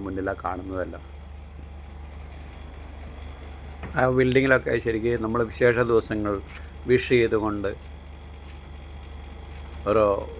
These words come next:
അഭിനന്ദിച്ചുകൊണ്ടുള്ള ഒരുപാട് കാര്യങ്ങളൊക്കെ വരാറുണ്ട് ലൈറ്റ് കൊണ്ട്. നമ്മൾ അബുദാബിയിലെ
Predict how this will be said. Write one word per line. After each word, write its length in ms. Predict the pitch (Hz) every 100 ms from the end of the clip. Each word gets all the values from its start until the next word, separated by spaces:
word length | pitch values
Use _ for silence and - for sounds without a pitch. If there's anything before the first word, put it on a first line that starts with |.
| - - - - - - 131
അഭിനന്ദിച്ചുകൊണ്ടുള്ള 840 | 131 131 131 131 131 123 113 110 110
ഒരുപാട് 260 | 104 101 104 98
കാര്യങ്ങളൊക്കെ 460 | 98 101 101 95 95
വരാറുണ്ട് 380 | 95 95 92 95 95
ലൈറ്റ് 260 | 92 - 92
കൊണ്ട്. 160 | 87 107
നമ്മൾ 140 | 110 107
അബുദാബിയിലെ 520 | 98 110 110 107 107